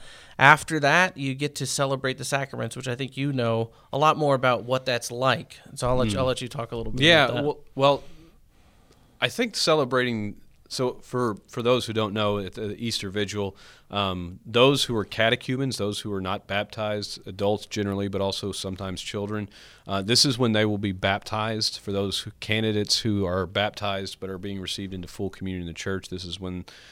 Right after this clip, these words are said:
Speaker 2: they're gonna be confirmed generally. Um, it, it becomes a,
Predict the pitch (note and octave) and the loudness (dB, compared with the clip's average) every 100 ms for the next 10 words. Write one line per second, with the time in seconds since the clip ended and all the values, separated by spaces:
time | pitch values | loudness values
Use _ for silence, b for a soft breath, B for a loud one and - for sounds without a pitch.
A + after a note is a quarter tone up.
0 | B F#2+ F#2+ F#2+ F2+ F2 E2 - A#2+ A2 | B -6 -4 -4 -6 -10 -12 -8 -4 -2
1 | G2+ F#2+ G2+ G2 F#2 F#2+ F#2 B B B | -2 -4 -4 -4 -2 -2 -2 B B B
2 | A2 G#2+ F#2+ F2+ B B B B _ _ | 6 6 6 -2 B B B B _ _
3 | _ _ _ _ - G4+ - _ _ _ | _ _ _ _ -6 -6 -6 _ _ _
4 | - C#3 C3+ C3 - - D#3 D3+ D3+ C3+ | -2 -2 0 -2 -4 0 2 4 2 0
5 | - G#2+ G#2+ G2+ G2+ | -2 -2 0 0 -2